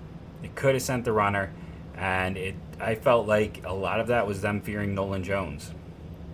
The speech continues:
They decided not to run on Nolan Jones, have the bases loaded with one out at the time, and,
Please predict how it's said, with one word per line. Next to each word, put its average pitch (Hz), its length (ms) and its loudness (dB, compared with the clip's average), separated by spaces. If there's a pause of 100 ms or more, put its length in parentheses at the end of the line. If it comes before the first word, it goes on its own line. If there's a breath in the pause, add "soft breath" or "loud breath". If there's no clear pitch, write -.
(520)
They 104 300 2
decided 92 400 -2
not 95 200 0
to 120 80 -4
run 107 160 2
on 107 120 2
Nolan 107 260 2
Jones, 92 460 -4 (560 loud breath)
have 90 100 -6
the 85 80 -4
bases 104 480 -2
loaded 98 420 0
with 85 300 -4 (140)
one 104 240 2
out 113 220 4
at 113 100 -2
the 117 40 -6
time, 117 460 0 (640 loud breath)
and, 92 640 0